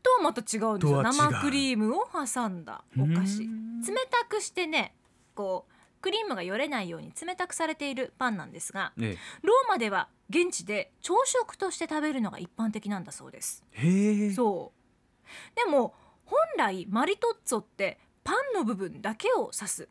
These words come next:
Speaker 1: 言葉なんだそうですね。
Speaker 2: うん。
Speaker 1: サンドされているのが、もうこれでもかっていうぐらいたっぷり入ったクリームが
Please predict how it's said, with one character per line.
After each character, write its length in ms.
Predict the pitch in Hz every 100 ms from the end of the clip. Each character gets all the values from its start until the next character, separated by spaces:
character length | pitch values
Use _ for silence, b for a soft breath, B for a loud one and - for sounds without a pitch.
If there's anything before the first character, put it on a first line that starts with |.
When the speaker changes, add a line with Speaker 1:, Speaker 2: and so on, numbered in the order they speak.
| -
Speaker 1:
言 180 | 202 202
葉 120 | 190
な 100 | 156
ん 80 | 127
だ 80 |
そ 140 | 147 -
う 20 |
で 80 | -
す 120 | -
ね。 440 | 226 285 277 226 -
Speaker 2:
う 40 |
ん。 240 | 98 117 - _ _ _ B B B B B _ -
Speaker 1:
サ 120 | - 453
ン 80 | 440
ド 80 | 349
さ 160 | 277
れ 80 | 220
て 100 | 190
い 80 | 185
る 80 | 160
の 140 | 135
が、 220 | 160 151 B -
も 200 | 220 220
う 60 | 190
こ 160 | - 311
れ 100 | 415
で 80 | 587 587
も 40 |
か 120 | - 415
っ 120 | 208
て 120 | 277
い 20 |
う 40 | 214
ぐ 100 | 208
ら 60 |
い 60 | 214
た 140 | -
っ 60 | 226 _ -
ぷ 80 |
り 120 | 440 427
入 200 | 269 269
っ 80 | - -
た 100 | 202
ク 240 | - -
リ 200 | 302 359
ー 40 | 381
ム 140 | 339
が 260 | 359 349